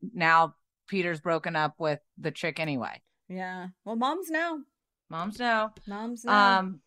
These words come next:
Speaker 1: I can say this. This was an excellent infomercial for Gertie's event planning business.
Speaker 2: I,
Speaker 1: Because
Speaker 2: she's, she's quite the delegator.
Speaker 1: She <laughs>
Speaker 2: You think?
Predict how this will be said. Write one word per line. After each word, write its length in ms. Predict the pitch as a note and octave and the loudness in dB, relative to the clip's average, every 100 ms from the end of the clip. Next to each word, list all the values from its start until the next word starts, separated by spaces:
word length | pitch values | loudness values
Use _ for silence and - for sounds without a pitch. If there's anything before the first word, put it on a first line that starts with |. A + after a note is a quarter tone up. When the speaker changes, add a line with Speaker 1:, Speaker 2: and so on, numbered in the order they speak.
| _ _ | _ _
Speaker 1:
I 100 | F#3+ | 2
can 280 | G#3 D4 E4 | 2 2 0
say 160 | E4 A3 | 0 0
this. 220 | F#3 E3+ | 0 -4
This 200 | G#3+ A3 | -6 -6
was 140 | A#3 G3+ | -6 0
an 140 | G3+ - _ _ - | 0 -2 _ _ 0
excellent 680 | A3+ - - G3 E3+ D3+ - | 0 -2 -8 -4 -2 -2 -4
infomercial 920 | F3+ F3 G3 F3 D#3+ - D3+ C#3+ C#3 - | -6 -4 -4 -2 -2 -2 -2 -2 -6 -2
for 380 | E3 D#3 D3+ - - | 2 2 2 -2 -4
Gertie's 560 | E3 D#3 D#3 D#3 D3 _ | -2 -2 -4 -10 -12 _
event 320 | E3+ D3+ D3+ - | -6 -2 -2 -2
planning 460 | D3 C3 A#2+ G#2+ A#2 | -4 -4 -6 -12 -10
business. 540 | C#3+ B2 G#2+ - - _ _ _ - | -8 -8 -12 -16 -20 _ _ _ -8
Speaker 2:
I, 160 | A3+ | -6
Speaker 1:
Because 640 | - F3 - G3 F3 E3 D#3+ | -2 -2 2 6 6 6 2
Speaker 2:
she's, 80 | - | -2
she's 220 | F4+ E4 | -2 -2
quite 420 | - C#4+ D#4+ E4+ | -4 2 2 2
the 80 | D#4+ | -4
delegator. 680 | C#4 D4 C#4+ G#3 E3+ E3+ D#3 _ _ _ _ _ _ | 0 0 0 -4 -4 -6 -12 _ _ _ _ _ _
Speaker 1:
She 260 | - - - | -14 -12 -6
<laughs> 880 | A#3 - - - - _ _ _ _ | -2 -2 -6 -14 -20 _ _ _ _
Speaker 2:
You 140 | - A3 | -4 2
think? 260 | C4 D4+ | 6 6